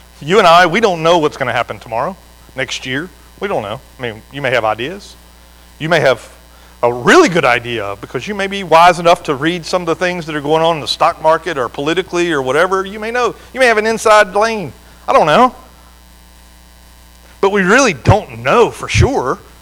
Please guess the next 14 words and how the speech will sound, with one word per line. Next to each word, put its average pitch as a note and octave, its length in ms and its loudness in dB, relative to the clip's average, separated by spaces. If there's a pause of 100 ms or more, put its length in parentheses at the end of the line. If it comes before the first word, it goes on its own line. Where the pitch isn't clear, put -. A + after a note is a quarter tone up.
(120)
We G3 80 -2
may G#3 100 -4
have F3 140 -4
ideas F3+ 640 -4
and G#2+ 80 -14
opinions. A#3 600 -4 (2250)
We D3 80 -2
don't G#3+ 180 2
know G#3 80 4
if F3+ 100 0
we'll F3 140 4
all D#3+ 160 6
be E3 140 2
okay D3 400 0